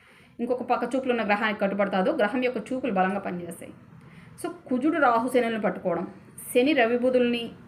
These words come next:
ఆ, గురువు యొక్క చూపును పట్టుకోవడం, ఇక్కడ మళ్ళీ ఇంచుమించు పోరాట గ్రహాలన్నీ కూడా యాక్టివ్గా ఉండటం, ఈ కారణంగా చాలా ఎక్కువగా యుద్ధ ప్రభా-, యుద్ధ, ఆ, ఉద్రిక్తతల వైపు ప్రపంచ దేశాలు వెళ్తున్నాయి.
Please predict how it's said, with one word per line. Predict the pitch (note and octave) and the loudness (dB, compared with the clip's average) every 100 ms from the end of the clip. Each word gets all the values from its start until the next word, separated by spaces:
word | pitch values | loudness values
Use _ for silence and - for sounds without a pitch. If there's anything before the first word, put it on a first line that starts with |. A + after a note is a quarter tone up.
| - | -12
ఆ, | G#3+ G#3+ G#3+ G3+ G#3+ | -6 -4 -2 0 0
గురువు | G#3 | -2
యొక్క | A3 G#3 F#3+ | -2 -4 -2
చూపును | F#3+ F#3+ F#3+ | -2 0 0
పట్టుకోవడం, | F#3 - F3+ E3 F3 - - - - - - - - - - | -2 -4 -4 -2 -4 -8 -18 -20 -20 -20 -20 -20 -20 -20 -14
ఇక్కడ | - C4+ | -2 0
మళ్ళీ | A#3+ A#3+ C#4 | 2 2 4
ఇంచుమించు | D#4 C#4+ C4 B3+ C#4 C#4 C4+ C4 - - - - A#3+ | 4 6 4 4 4 4 2 -4 -6 -14 -20 -12 0
పోరాట | A#3+ B3+ B3+ A#3+ | 4 4 4 2
గ్రహాలన్నీ | A3+ B3 A#3 A3+ A#3 | 0 2 0 0 0
కూడా | B3 A#3+ A#3+ | 0 2 4
యాక్టివ్గా | F#3+ - G3+ G#3 | 2 -2 -2 0
ఉండటం, | F#3 E3 E3+ - - - A#3+ | 0 -2 -4 -8 -14 -8 0
ఈ | E4+ | 2
కారణంగా | F#4 C4 A#3 G3 F3+ F3 E4 - - - _ _ _ _ | 4 4 4 4 2 0 -4 -8 -20 -20 _ _ _ _
చాలా | - B3 A#3+ F#4+ A#4 C#4+ | -10 0 2 4 4 2
ఎక్కువగా | - A3+ G3+ - - - _ - _ _ _ - - | 0 -4 -4 -4 -6 -20 _ -20 _ _ _ -20 -12
యుద్ధ | A3 C4 | -4 -2
ప్రభా-, | B3+ A#3 A3+ A3+ G#3+ | 0 0 0 0 -4
యుద్ధ, | G#3 G3+ G#3+ C#4 C4+ - A3+ | -4 -2 0 0 -2 -14 -8
ఆ, | A3+ A3 A3 G#3+ G#3 G3+ G3 G3 | -6 -4 -4 -4 -2 -4 -4 -6
ఉద్రిక్తతల | G#3+ A#3+ A#3+ A#3+ A#3+ | -2 -2 -2 -2 -2
వైపు | G#3 G#3 | 0 -2
ప్రపంచ | C4+ A#3 G3+ G3+ | -4 -4 -4 -2
దేశాలు | F3+ E3 F3+ F3+ | -2 -2 -4 -6
వెళ్తున్నాయి. | D#3 - - - | -8 -8 -10 -12